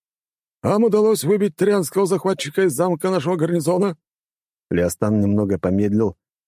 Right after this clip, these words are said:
тяжело вздохнул и ответил. "Фельдмаршал, я и мои люди не были готовы к такому". "Чему вы клоните, Леостан?" —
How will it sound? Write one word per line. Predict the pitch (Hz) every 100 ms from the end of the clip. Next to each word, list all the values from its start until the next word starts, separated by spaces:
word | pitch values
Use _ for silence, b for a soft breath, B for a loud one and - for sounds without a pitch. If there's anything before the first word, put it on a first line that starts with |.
| _ -
тяжело | 101 107 104
вздохнул | 101 95 101 104
и | 101
ответил. | 95 87 - - - _ _ _ _ _ _ _ _ -
"Фельдмаршал, | 143 160 196 156 - 107 82 - _
я | 285 123 170 180 160
и |
мои | 160 170
люди | 170 165 151 143 127
не | 131 143 170
были | 151 147
готовы | 131 131 160 160 135 113
к |
такому". | 127 107 165 147 98 - _ _ _ _ _ _ _ -
"Чему | 202 262
вы | 269
клоните, | - 220 214 160 185
Леостан?" — | 180 - 170 165